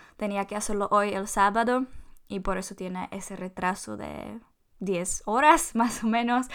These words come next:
así que lo siento mucho y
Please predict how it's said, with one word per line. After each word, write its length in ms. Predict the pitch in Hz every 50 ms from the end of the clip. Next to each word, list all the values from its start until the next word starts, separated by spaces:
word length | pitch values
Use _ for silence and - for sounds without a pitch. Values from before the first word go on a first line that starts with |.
| - - - - -
así 220 | - 214 226 226 202
que 120 | - 214
lo 100 | 208 214
siento 340 | 220 - 220 220 226 220 208
mucho 480 | 214 226 254 254 - - 277 277 285 - - - - - - - - - - - - -
y 640 | - 220 214 208 208 208 202 202 202 202 202 202 208